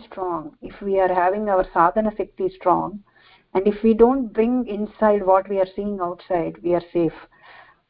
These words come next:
Uh, the things do impact, what we are seeing outside do impact, but if we always have a tight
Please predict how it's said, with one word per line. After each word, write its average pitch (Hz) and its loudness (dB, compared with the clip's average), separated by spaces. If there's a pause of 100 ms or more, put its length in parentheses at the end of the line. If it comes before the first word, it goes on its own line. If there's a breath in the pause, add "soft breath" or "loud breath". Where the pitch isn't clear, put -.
(120)
Uh, 190 6 (240)
the 240 2 (160)
things 320 6 (260)
do 277 2
impact, 214 0 (460)
what 202 0
we 208 0
are 202 -2
seeing 226 -4
outside 202 -4
do 202 -6
impact, 175 -4 (480 soft breath)
but - -4 (200)
if 233 2 (100)
we 294 6 (340)
always 226 0 (380)
have 202 -2
a 190 -6 (120)
tight 220 -2